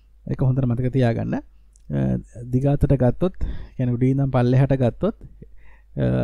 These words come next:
ඒ තීරුවට කියනවා කොලම් එකක් කියලා. එතකොට මම මේ D කොලම් එක හයිලයිට් කරගත්තා. හයිලයිට්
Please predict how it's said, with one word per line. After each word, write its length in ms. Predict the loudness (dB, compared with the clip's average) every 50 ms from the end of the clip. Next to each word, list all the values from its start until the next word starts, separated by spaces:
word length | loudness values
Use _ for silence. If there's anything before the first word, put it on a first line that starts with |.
| -2 -2 -2 0
ඒ 140 | 2 2 2
තීරුවට 420 | 4 4 2 2 2 0 -2 -2 -2
කියනවා 260 | -2 -2 -2 -2 -2 -4 -2
කොලම් 280 | 0 2 2 2 2
එකක් 220 | 0 0 -2 -4 -2 0
කියලා. 260 | 0 0 0 0 -4 -8 -18 -20 -20 -20 -16 -8 -6
එතකොට 240 | -2 0 0 0 0
මම 140 | 0 0 0
මේ 140 | 0 -2 0
D 200 | 2 2 2 2
කොලම් 340 | 4 2 4 4 4 2 0
එක 120 | -2 -2 -2 -4 -4 -6 -12 -20 -20 -20 -20 _ _ -20 -20 -14 -2 2
හයිලයිට් 300 | 2 4 6 4 2 2
කරගත්තා. 480 | 2 0 0 0 0 -2 -4 -4 -4 -2 0
හයිලයිට් 300 | 0 0 0 -2 -4